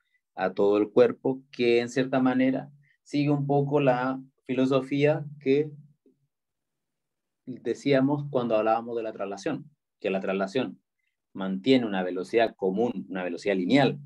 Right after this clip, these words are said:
una velocidad vectorial común a todo el cuerpo y una aceleración ang-, eh, lineal común a todo el cuerpo.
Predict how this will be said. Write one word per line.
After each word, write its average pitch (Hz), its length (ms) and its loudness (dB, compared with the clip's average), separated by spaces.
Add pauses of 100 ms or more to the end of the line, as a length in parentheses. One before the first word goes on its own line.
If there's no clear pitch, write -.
(160)
una 92 160 -6
velocidad 87 400 -2
vectorial 98 680 0 (480)
común 120 600 -2
a 90 180 -16
todo 110 220 -4
el 127 100 -6
cuerpo 170 460 0 (100)
y 104 80 -12
una 101 100 -8
aceleración 98 640 -8 (460)
ang-, 95 300 -8
eh, 87 440 2
lineal 98 480 0 (480)
común 107 340 2
a 98 80 -4
todo 113 120 2
el 120 120 2
cuerpo. 170 440 0